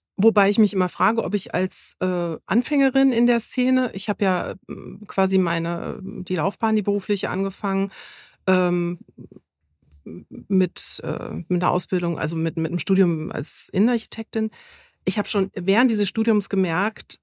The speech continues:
das ist mir alles irgendwie zu klein. Ich sehe mich jetzt nicht als klassische Innenarchitektin. Ich werde jetzt nicht irgendwie Räume umbauen, habe ich dann zwar eine Weile gemacht, aber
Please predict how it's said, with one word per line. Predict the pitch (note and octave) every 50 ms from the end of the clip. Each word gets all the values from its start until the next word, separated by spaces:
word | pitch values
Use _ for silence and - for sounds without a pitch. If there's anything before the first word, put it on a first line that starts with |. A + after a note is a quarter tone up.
| _ _
das | - G3 F#3+
ist | F#3+ F#3
mir | G3 G3 -
alles | - F#3+ G3 G3 F#3+ - - - - - _ _ _
irgendwie | - F#3+ F#3 F#3 F#3 F3 F#3 F3+ F3+ F3 E3+ D#3+ - - - - - - - - - -
zu | - F#3
klein. | - - F#3+ E3 E3 F#3+ A#3 B3+ B3+
Ich | G#3+ G#3 -
sehe | - G3+
mich | G3+ G3 F#3+
jetzt | F#3+ F#3+
nicht | G#3 G3 G3+
als | G3 - -
klassische | F#3+ F#3+ F#3 F#3+ - F#3+
Innenarchitektin. | F3+ G3 G#3+ G#3+ G#3 G3 G3+ F#3+ - G3+ - - G3 F#3+
Ich | F#3+ - -
werde | F3+ - F3
jetzt | - -
nicht | G3 F#3+
irgendwie | F#3+ F#3+ F#3 F3+
Räume | F3 - E3+ F3+ G3 G3+ G3 F#3+ F3+ -
umbauen, | - F#3 F#3+ F#3+ F#3+ F#3 F3+ F3+ F#3 F#3 F3+
habe | F3 E3+
ich | -
dann | - F3 F3 F3 E3
zwar | - - F3
eine | E3+ E3
Weile | E3+ E3 E3 E3+ E3+
gemacht, | - - E3+ F#3 - - -
aber | - F3+ F3+